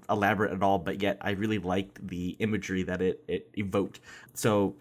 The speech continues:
still keeping with the Viking-inspired background and setting, but basically, like, Goliaths are part of, like, the aristocratic class, and they're respected more than, like, other races in that region. It's almost like a caste system,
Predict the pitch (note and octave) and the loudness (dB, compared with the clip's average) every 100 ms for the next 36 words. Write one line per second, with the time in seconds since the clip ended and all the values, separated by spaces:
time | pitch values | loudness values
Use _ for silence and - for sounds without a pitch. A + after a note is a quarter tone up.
0 | - E3+ E3+ F#3 D#3+ F3 C3+ B2 A2 G2 | -2 0 2 2 2 2 2 2 0 2
1 | A2 - A#2+ A2 - A2+ G#2+ A2 A2 G#2+ | 0 0 -2 -2 2 4 6 6 6 4
2 | - - - _ _ - A2+ G#2+ B2+ A#2 | -2 -14 -20 _ _ 2 2 4 4 4
3 | A2+ G2 - A#2 A#2 B2+ D3 - - _ | 4 2 2 4 4 2 -2 -10 -20 _
4 | C3+ A#2 G2+ A#2 C3 B2+ B2+ G#2+ F#2+ A2 | -2 2 2 4 2 2 2 2 2 2
5 | G#2+ G#2+ A2 - - G#2 F#2+ F#2+ - A2 | 4 4 4 2 2 4 4 2 2 2
6 | G#2+ F#2+ F#2 G2 F#2+ A2 - - - G#2 | 2 2 0 0 2 2 0 -4 0 0
7 | - - A#2+ C3+ - - - - - A2 | 0 2 2 2 -2 -8 -16 -10 -2 2
8 | G2 F#2 - F#2 - G#2 G#2 G2+ G#2 G2 | 2 0 -4 -6 -4 -4 0 2 2 2
9 | F#2 F2+ - _ A2 A#2+ B2 C3+ D3+ D3 | 0 -2 -6 _ 2 4 4 4 2 0
10 | E3 D#3+ D#3 F3+ F3 F#3 G3 - - - | 2 0 2 0 2 0 0 -4 -18 -2
11 | D3 D#3+ E3 A2+ - A#2+ A2+ C3 - - | 2 4 2 0 -2 0 2 2 0 -2
12 | G3 F#3+ A3+ A3+ A#3 B3+ | 0 0 2 2 4 2